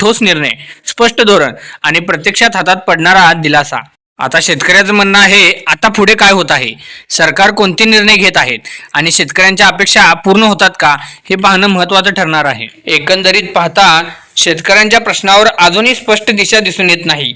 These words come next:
घोषणा खूप झाल्या, चर्चा खूप झाल्या, पण प्रत्यक्षात शेतकऱ्यांच्या आयुष्यात बदल घडणार आहेत का नाहीत, निर्णय अजून प्रक्षेपित आहेत.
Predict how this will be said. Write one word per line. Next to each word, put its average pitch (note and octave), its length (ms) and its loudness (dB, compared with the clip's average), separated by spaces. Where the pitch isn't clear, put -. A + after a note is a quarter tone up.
घोषणा E3 400 0
खूप A3 220 0
झाल्या, E3 240 4
चर्चा F#3+ 360 0
खूप A#3 200 0
झाल्या, D#3+ 260 2
पण F#3 280 -4
प्रत्यक्षात G3 440 0
शेतकऱ्यांच्या F#3+ 600 0
आयुष्यात F#3+ 500 2
बदल D#3+ 300 -2
घडणार F3+ 360 0
आहेत F#3 300 0
का G#3+ 80 0
नाहीत, D#3 440 -2
निर्णय E3+ 320 2
अजून G#3 340 2
प्रक्षेपित G#3+ 600 -4
आहेत. E3 280 0